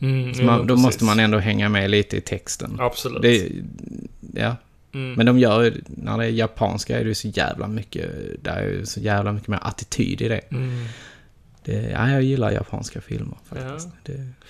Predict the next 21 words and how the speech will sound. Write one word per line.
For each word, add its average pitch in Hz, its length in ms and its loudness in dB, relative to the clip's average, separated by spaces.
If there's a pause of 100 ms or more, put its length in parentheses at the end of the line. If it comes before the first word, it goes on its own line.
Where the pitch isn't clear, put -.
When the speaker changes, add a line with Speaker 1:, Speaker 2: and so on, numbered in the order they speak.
(200)
Speaker 1:
Nej, 156 140 2
men 214 180 2
jag, 214 220 6
Speaker 2:
Ja. 151 80 10
Speaker 1:
jag, 175 180 4
jag 175 140 6
gillar 196 280 4
ändå 147 180 2
stämningen 120 540 2
på 117 180 0
det. 110 100 -2
Och 131 460 8
Speaker 2:
Mm. 135 140 8
Speaker 1:
jag, 135 140 -2
jag 160 160 2
tror 127 300 4
att 123 240 -2
språket, - 720 2
eh, 135 300 -4
tillförde - 440 -2
mycket. 135 300 -6